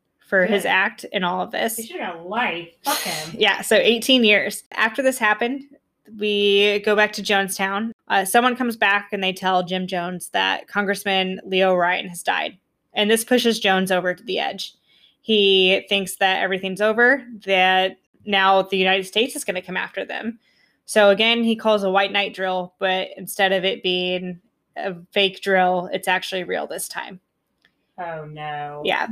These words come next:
Speaker 1: they put potassium cyanide in
Speaker 2: <gasps>
Speaker 1: Flavor Aid, in purple Flavor Aid.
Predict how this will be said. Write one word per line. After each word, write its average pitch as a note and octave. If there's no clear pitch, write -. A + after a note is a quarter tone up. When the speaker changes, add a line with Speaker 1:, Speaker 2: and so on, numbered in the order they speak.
Speaker 1:
they G3+
put G3+
potassium G3+
cyanide F#3+
in F#3+
Speaker 2:
<gasps> -
Speaker 1:
Flavor F#3
Aid, G3+
in F#3+
purple G3
Flavor F3
Aid. G3